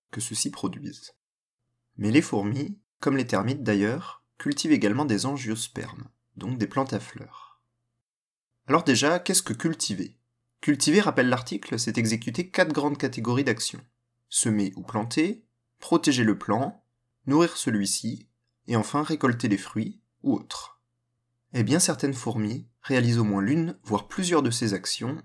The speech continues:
vous allez le voir. Tout d'abord, la dissémination des graines par ces fourmis. On parle de myrmécochorie.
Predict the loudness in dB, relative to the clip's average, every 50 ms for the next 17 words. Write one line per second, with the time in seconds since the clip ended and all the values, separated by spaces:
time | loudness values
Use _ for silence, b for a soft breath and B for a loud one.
0 | _ _ -10 -6 -2 -2 0 0 0 -2 -2 -6 -12 -14 -14 -14 -16 -16 -16 -18
1 | -20 _ _ _ _ _ _ _ _ _ _ _ _ _ _ _ _ _ _ _
2 | _ _ _ _ -4 0 4 4 6 6 6 6 4 0 -4 -12 -8 -2 0 0
3 | 0 2 2 2 2 2 2 2 2 0 0 -2 0 0 0 0 2 0 0 0
4 | -2 -2 -2 -2 -4 -4 -4 -6 -6 -6 -8 -12 _ _ _ _ _ _ _ _
5 | _ -10 -6 0 4 4 4 6 4 0 0 0 -2 -2 0 0 2 2 2 0
6 | 0 0 -2 -2 0 2 0 0 2 2 -2 -2 -2 -6 -12 -14 -20 _